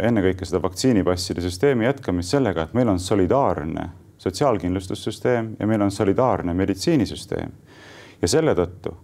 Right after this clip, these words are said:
kõik inimesed on kohustatud näitama üles solidaarsust selle kaudu, et nad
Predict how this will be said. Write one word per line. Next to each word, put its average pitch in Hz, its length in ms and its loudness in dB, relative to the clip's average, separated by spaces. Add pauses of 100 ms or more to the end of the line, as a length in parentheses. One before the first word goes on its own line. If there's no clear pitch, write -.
(240)
kõik 135 260 2
inimesed 95 480 0 (180)
on 101 120 2
kohustatud 104 520 0
näitama 117 400 -2
üles 95 200 -4
solidaarsust 95 640 0
selle 101 180 2
kaudu, 104 320 2
et 90 80 -12
nad 85 160 -10